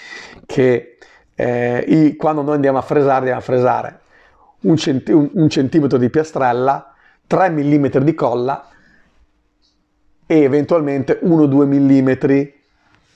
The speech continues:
tre millimetri al massimo di massetto. Ora, da quando in qua in una struttura, no?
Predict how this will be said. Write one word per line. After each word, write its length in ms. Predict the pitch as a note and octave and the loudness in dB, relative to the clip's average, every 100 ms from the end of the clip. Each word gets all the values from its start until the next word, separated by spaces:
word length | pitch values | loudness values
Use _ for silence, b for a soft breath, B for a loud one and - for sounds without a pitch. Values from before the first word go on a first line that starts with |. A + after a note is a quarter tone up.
| _ _ _ _ - | _ _ _ _ -6
tre 220 | C3+ C3+ | -2 -2
millimetri 560 | C3 B2+ C3 C3 B2+ | 0 2 2 2 0
al 120 | B2+ C3 | -2 0
massimo 720 | B2 B2 - B2+ B2+ B2+ - _ _ _ _ _ _ _ _ | -2 -4 -4 -2 -2 -2 -8 _ _ _ _ _ _ _ _
di 320 | - A#2+ B2 - | -4 0 0 0
massetto. 920 | B2+ - - D3+ - - - A2 G#2+ _ _ _ b b b b b b b b _ | -6 -6 -4 -4 -4 -8 -14 -14 -14 _ _ _ b b b b b b b b _
Ora, 420 | - C3 A#2+ A2+ - | -2 0 0 -2 -4
da 240 | C3 C3+ | -4 -4
quando 440 | - F3+ F3+ F3 D3+ | -4 -4 -4 0 0
in 160 | C#3+ - | 0 -2
qua 560 | D3 C#3 D3+ - _ _ | -2 -2 -4 -10 _ _
in 160 | C#3+ C3 | 0 2
una 160 | C3 | 0
struttura, 1120 | B2 - C3 B2+ - C3 B2+ C3 D3 - _ _ _ _ _ _ _ _ _ _ | -2 -6 -6 -6 -2 2 2 2 -2 -6 _ _ _ _ _ _ _ _ _ _
no? 420 | B2 A#2+ D3+ - | -8 -6 -8 -12